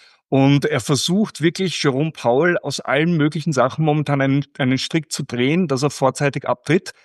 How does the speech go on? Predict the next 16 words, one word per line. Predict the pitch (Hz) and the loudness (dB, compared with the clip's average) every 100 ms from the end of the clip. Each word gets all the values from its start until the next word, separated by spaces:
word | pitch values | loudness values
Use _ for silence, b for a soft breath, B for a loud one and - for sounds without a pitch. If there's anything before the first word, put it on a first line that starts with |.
| b - | b -6
Geplant | 127 123 113 143 170 | -6 -2 -2 0 -2
ist | 156 | 0
es, | 165 151 | 0 0
dass | 147 135 | -2 2
er | 143 143 | 2 2
im | 151 139 139 | 2 0 0
Frühjahr | - 151 165 | 0 0 0
zweitausendsechsundzwanzig, | - 135 135 127 139 - 143 - 123 127 117 | 0 -2 -2 -2 -4 -4 -4 -2 -2 0 -2
also | 113 120 | 0 0
in | 120 120 107 117 - | 0 -2 -4 -10 -8
knapp | 120 - | -6 -4
neun | 113 123 | -2 0
Monaten, | 120 135 139 135 127 - _ | 0 0 0 0 -4 -4 _
ersetzt | 127 143 123 - | -2 0 -2 0
werden | 107 110 | 0 2
soll. | 110 127 | 2 2